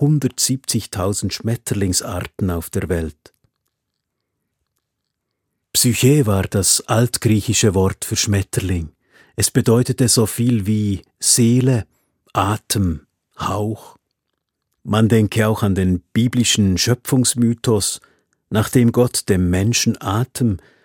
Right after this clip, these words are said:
und damit Leben eingehaucht hat. Aber hat ein Falter eine Psyche? Einst galten Schmetterlinge als die Seelen von Toten.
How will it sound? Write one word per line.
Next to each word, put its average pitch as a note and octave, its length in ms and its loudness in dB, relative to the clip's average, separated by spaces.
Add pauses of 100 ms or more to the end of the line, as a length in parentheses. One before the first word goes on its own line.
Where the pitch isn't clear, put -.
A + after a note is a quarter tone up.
(140)
und - 420 -2
damit G2 300 -2
Leben G2+ 460 -2
eingehaucht F2 840 -4
hat. - 400 -10 (1200)
Aber G#2+ 320 -4
hat B2+ 200 -2
ein D3 140 4
Falter C3 500 -2
eine G#2 200 0
Psyche? C3 680 -4 (1120)
Einst B2+ 400 2
galten G2 500 -2
Schmetterlinge G#2+ 800 -2
als - 180 -4
die F#2+ 120 -8
Seelen G#2 440 -2
von F2 280 -8
Toten. F2 600 -6